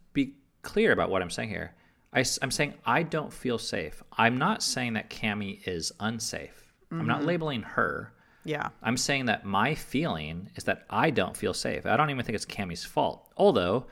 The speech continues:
Speaker 1: there are things that I think she can contribute to if she wants to, but that's her choice.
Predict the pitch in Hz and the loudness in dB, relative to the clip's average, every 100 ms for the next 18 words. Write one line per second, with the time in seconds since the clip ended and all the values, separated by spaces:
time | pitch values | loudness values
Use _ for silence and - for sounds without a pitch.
0 | - - - 117 101 98 104 - 82 87 | -18 -20 -4 2 4 4 4 2 -4 -4
1 | 104 - 85 87 87 92 - - 92 - | -6 -2 0 0 -6 -10 -10 -10 -10 -10
2 | 85 - 123 123 98 - - - - 151 | -8 -4 -4 -4 -6 -8 -8 -6 -6 -8
3 | - _ _ _ _ _ _ - - - | -10 _ _ _ _ _ _ -16 -12 -10
4 | 80 80 - - 98 123 90 - - 95 | -8 -8 -8 -2 -2 2 0 0 0 -2
5 | - 90 - 87 - | 0 -4 -2 -2 -2